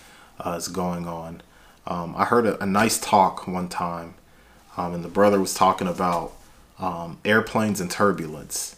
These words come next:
How you're on an airplane and, uh, you may get a little scared that the airplane is shaking. There's a lot of turbulence. Um,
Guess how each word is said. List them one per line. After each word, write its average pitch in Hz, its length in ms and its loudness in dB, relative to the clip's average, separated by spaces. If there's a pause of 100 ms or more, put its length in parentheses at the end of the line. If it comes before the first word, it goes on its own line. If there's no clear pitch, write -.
(640)
How 87 600 4 (160)
you're 104 180 4
on 139 140 6
an - 100 -2
airplane 98 720 0
and, 85 260 -8 (580)
uh, 87 420 -6 (100)
you 110 140 -4
may 120 160 2
get 113 160 4
a 110 40 2
little 101 460 0 (140)
scared - 600 0 (200)
that 98 160 0
the - 100 -2
airplane 101 440 0
is 87 80 -2
shaking. 92 500 0
There's 90 180 -6
a 90 60 -8
lot 90 220 4
of 90 80 -6
turbulence. 87 760 -2 (640)
Um, 90 360 -2